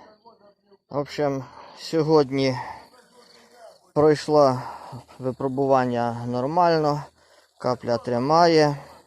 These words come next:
От. Дальше будемо бачити, що буде. Ну, ось ми маємо на годиннику двадцять нуль п'ять. Щоб краще стекло, ванну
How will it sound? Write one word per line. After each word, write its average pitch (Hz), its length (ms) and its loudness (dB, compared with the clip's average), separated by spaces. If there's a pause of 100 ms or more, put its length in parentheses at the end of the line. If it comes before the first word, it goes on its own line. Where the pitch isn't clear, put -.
(260)
От. 127 420 -2 (1040)
Дальше 135 400 -2
будемо 123 540 -6
бачити, 117 480 -8
що - 260 -12
буде. 117 340 -10 (1800)
Ну, 170 80 2
ось 196 200 2
ми 202 100 4
маємо 196 300 6
на 185 80 4
годиннику 180 640 4
двадцять 170 540 4
нуль 160 160 6 (120)
п'ять. 247 340 8 (2250)
Щоб 190 200 -2
краще 202 440 2
стекло, 190 460 2 (920)
ванну 180 440 4